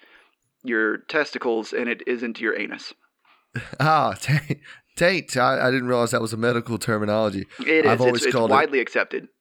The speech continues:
Speaker 2: Uh,
Speaker 1: Is,
Speaker 2: you
Speaker 1: is
Speaker 2: can find
Speaker 1: goo-,
Speaker 2: it on
Speaker 1: is gooch
Speaker 2: WebMD.
Speaker 1: also accepted?
Speaker 2: Uh, that one is, is coming into. Um, I, I think, uh, sir, if you, if you are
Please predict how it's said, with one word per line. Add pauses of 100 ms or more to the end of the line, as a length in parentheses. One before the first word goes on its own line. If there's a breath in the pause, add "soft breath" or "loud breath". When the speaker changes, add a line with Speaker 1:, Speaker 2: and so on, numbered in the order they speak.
(200)
Speaker 2:
Uh,
Speaker 1:
Is,
Speaker 2:
you
Speaker 1:
is
Speaker 2:
can
find
Speaker 1:
goo-,
Speaker 2:
it
on
Speaker 1:
is
gooch
Speaker 2:
WebMD.
Speaker 1:
also
accepted? (920)
Speaker 2:
Uh,
that
one
is,
is (120)
coming
into. (120)
Um, (560 loud breath)
I, (100)
I
think, (260)
uh,
sir,
if
you,
if
you
are